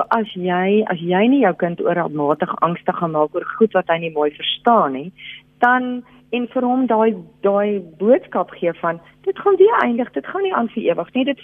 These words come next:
voel of dit aangaan vir ewig, ek verstaan dit, maar dit gaan nie." Kindertjies vra vir my, "Hoeveel keer?"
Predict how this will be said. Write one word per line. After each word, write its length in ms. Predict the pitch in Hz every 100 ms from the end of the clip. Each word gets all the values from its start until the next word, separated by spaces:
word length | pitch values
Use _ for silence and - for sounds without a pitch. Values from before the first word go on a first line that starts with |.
| -
voel 180 | 392 415
of 80 |
dit 160 | - -
aangaan 400 | 208 196 - 185
vir 120 | 190
ewig, 280 | - 170 175
ek 160 | 214 -
verstaan 560 | - - 349 349 302
dit, 200 | 156 120 - _ _ _ -
maar 160 | 240 233
dit 180 | 269 -
gaan 220 | - 370
nie." 220 | 160 - _ _ _ - - 202 -
Kindertjies 400 | 269 269 277 -
vra 140 | 247
vir 80 | 233
my, 120 | 240 233
"Hoeveel 320 | 254 277 302
keer?" 260 | 247 226